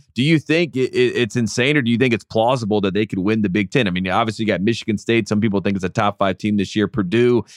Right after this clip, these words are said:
is considered a top five team this year. Could they sneak in and maybe steal the Big Ten?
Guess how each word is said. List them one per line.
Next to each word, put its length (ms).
is 160
considered 440
a 60
top 300
five 200
team 180
this 200
year. 260
Could 140
they 120
sneak 420
in 200
and 100
maybe 220
steal 280
the 80
Big 220
Ten? 200